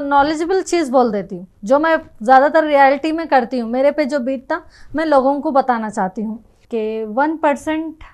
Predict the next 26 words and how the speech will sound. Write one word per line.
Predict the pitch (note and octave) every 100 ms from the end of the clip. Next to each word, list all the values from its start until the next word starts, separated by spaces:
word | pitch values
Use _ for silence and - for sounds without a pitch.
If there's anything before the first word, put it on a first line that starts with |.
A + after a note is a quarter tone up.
| -
हमें | C4 C#4+ C4+ C4
टैलेंट | B3+ A#3 C#4 D#4+ D#4+
की | D#4
ज़रूरत | B3+ A3+ G#3+ A3
पड़ती | G#3+ G3+ G#3+ A3+
है | C4+ D#4 _ _ _ -
और | B3 A#3+ A#3+ B3 B3
टू | F4 F4
परसेंट | D#4 C4+ D4+ D4 C4
हमारा | C4 B3 B3 A#3
लक | C4 C#4+ -
काम | C4 A3
आता | G3+ G3 G#3
है, | A3+ C#4+ D#4 _ _ -
ट्वेंटी | D4 D4 D4 D#4+
टू | E4 E4+
परसेंट | E4 B3+ A#3 C#4+ D#4 F4+ - _ _ -
टीम | F4 F4+ F#4 D#4+
वर्क, | C4 - - _ _ _ _ _ _ _ _ _ - - - _ _ -
सेवेंटी | C4+ C4+ D4+ D#4 E4+
सेवन | D#4+ D4 C#4 E4
परसेंट | D#4 C#4 B3+ C#4+ C4 - -
कभी | C4 G#3+ D#4+
हार | A3+ B3 A#3+
नहीं | A3+ G#3
मानना। | F3+ E3+ D#3